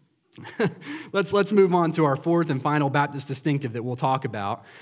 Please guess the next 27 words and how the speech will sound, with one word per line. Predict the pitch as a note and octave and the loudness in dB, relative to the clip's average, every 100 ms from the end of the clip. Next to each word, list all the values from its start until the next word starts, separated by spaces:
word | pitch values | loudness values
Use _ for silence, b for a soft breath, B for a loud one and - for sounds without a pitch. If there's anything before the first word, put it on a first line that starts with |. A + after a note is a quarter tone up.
| B | B
uh, | A#2 A2+ | -8 -6
this | A2 C3 | -6 -6
morning. | A#2 A#2+ C3+ | -4 -4 -4
It | |
flows | B2+ G3+ F3+ C#3+ | 0 2 4 0
right | C#3 E3+ G3+ - | 0 2 0 0
out | E3+ E3+ | 0 2
of | D#3 D3 | 0 -2
regenerate | C3+ D#3 D3 | 0 0 0
church | D3 D3 | -2 -4
membership, | D3 C3 A#2+ C3+ C3 | -2 -2 -4 -4 -4
and | C#3 | -6
it's | C3+ | -6
called | - B3 F#3 C3 B2+ C3 B B B B | -2 0 2 0 -2 -6 B B B B
the | - | -10
priesthood | B2 - G#3 A#3 - A#3 A3 F#3+ | -10 0 0 0 -2 2 2 2
of | D3 | 0
all | D3+ D3 | 0 0
believers. | C3+ B2+ G#2+ F#2+ - - - _ _ _ _ _ _ | -2 -6 -6 -10 -14 -16 -18 _ _ _ _ _ _
The | C#3 | -14
priesthood | - G#3+ G#3+ - G3+ | -2 0 0 2 4
of | E3+ | 4
all | E3 D#3 | 2 2
believers. | D#3 C#3 G#2+ G#2 | 0 0 -2 -8
It | C3+ | -6
simply | B3+ C4+ C4+ | -2 0 2
means | E3+ C#3 C3+ D#3 | 2 2 0 -4